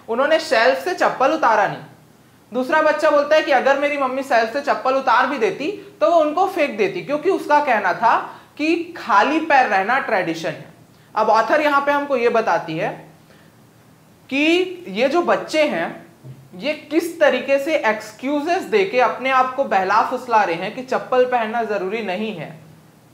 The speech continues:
लोगों को convince करा रहे हैं कि ये हमारा tradition है, इसलिए हम चप्पल नहीं पहनते, जबकि author को पता है कि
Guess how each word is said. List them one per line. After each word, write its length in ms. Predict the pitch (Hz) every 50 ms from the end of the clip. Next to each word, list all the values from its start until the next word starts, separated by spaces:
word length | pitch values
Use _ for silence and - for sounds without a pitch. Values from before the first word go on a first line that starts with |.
| - 180
लोगों 340 | 214 240 269 269 330 381
को 100 | 370 -
convince 440 | - - 302 285 285 294 285 277 277
करा 260 | - 277 269 247 233
रहे 120 | 214 214 226
हैं 160 | 262 302 302
कि 80 | 320 285
ये 120 | 262 269
हमारा 360 | 277 277 277 277 277 285 294
tradition 500 | 294 294 233 233 220 220 220 214 220 277
है, 180 | 285 302 311 -
इसलिए 340 | 277 277 - 285 302 294 285
हम 220 | 294 285 262 254
चप्पल 400 | - 262 233 240 - 247 226 214
नहीं 220 | 208 208 185 165
पहनते, 400 | 160 151 151 139 131 135 147 - - - - - - -
जबकि 240 | 220 254 262 254 302
author 380 | 294 254 240 - - 302 302 302
को 100 | 330 320
पता 360 | - - 247 226 - 285 285
है 160 | 277 285 277
कि 140 | 277 285 294